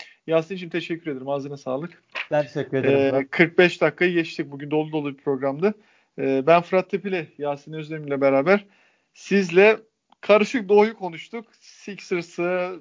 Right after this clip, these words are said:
Speaker 1: Pacers'ı, yani sırayla saymayayım. Playoff kısımlarını da konuştuk.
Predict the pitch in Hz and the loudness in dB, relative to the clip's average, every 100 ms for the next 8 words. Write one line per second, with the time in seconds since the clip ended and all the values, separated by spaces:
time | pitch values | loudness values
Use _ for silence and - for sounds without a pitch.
0 | _ 175 180 175 170 160 - 170 180 180 | _ -4 -4 -4 -8 -8 -8 -6 -6 -8
1 | _ _ _ 123 175 156 147 - 185 156 | _ _ _ -12 -8 -8 -10 0 2 2
2 | 170 190 180 160 165 190 _ _ _ _ | 2 4 4 2 -14 -20 _ _ _ _
3 | 180 180 - _ 170 - 165 165 170 160 | -4 -4 -4 _ -20 -16 -10 -10 -10 -12
4 | 135 131 - | -12 -10 -8